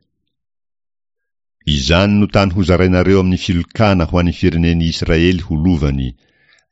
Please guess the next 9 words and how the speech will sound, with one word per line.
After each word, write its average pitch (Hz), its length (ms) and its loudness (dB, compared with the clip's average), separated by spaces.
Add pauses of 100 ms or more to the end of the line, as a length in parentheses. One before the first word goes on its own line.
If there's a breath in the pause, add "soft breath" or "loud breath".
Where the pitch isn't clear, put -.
ary 85 240 0
izany 85 320 0
no 92 80 0
ho 85 180 0
anjarany 71 480 0
avy, 80 320 -2 (120)
hoy 95 160 0
Jehovah 67 360 -4
Tompo. 64 300 -8